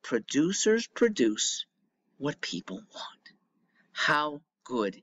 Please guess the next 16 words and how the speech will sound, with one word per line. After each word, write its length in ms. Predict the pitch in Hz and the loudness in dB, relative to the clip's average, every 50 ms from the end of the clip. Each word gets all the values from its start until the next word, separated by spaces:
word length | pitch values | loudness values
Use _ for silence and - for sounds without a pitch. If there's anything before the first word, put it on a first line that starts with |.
| _ - | _ -6
is 260 | 117 110 92 - - | -4 -2 -2 -2 -2
that? 120 | - - - - - - _ _ _ _ _ _ _ _ _ _ _ _ _ _ _ - - - - - - _ _ _ _ - | -2 -4 -4 -4 -6 -10 _ _ _ _ _ _ _ _ _ _ _ _ _ _ _ -20 -20 -20 -20 -20 -20 _ _ _ _ -2
And 180 | 123 123 120 | -2 -2 0
when 200 | 117 113 107 101 | 0 -2 -2 -2
politicians 920 | - - - - 131 143 170 202 196 - - 180 175 - - 190 180 180 - | -4 -4 -2 0 0 0 0 -2 -6 -4 -2 0 0 2 4 4 4 2 2
interfere, 880 | - - 131 131 - - - 170 - - - 110 95 80 - - - - _ _ _ _ _ _ - - - - - | 2 2 2 2 2 2 0 -2 0 0 0 0 0 0 -4 -8 -14 -20 _ _ _ _ _ _ -20 -20 -20 -20 -12
how 340 | - - - 156 170 175 165 - - _ | -6 0 2 2 2 2 0 -4 -6 _
bad 340 | - 143 156 170 170 160 139 | 2 2 2 2 2 0 -2
is 200 | 120 101 - - | -2 -2 -4 -4
that? 180 | - - 87 - - _ _ _ _ _ _ _ _ _ _ | -4 -4 -8 -8 -12 _ _ _ _ _ _ _ _ _ _
Not 200 | - 151 156 175 | 0 2 2 2
only 320 | 226 302 370 381 311 220 139 | 0 -2 -2 -2 -4 -6 -6
for 160 | - - 110 | -6 -8 -10
profits, 720 | - - - 87 87 - - - - - - - - - - _ _ _ _ _ _ _ _ _ _ | -10 -10 -10 -10 -10 -12 -14 -20 -20 -18 -12 -12 -12 -12 -12 _ _ _ _ _ _ _ _ _ _
but 220 | 180 165 143 - - _ _ _ _ _ _ _ _ _ _ _ _ _ _ _ - - _ _ - | 2 2 2 0 -4 _ _ _ _ _ _ _ _ _ _ _ _ _ _ _ -16 -16 _ _ -18
for 540 | 131 - - - 147 131 127 120 113 110 - | -18 -10 -4 -2 0 0 2 0 0 -2 -4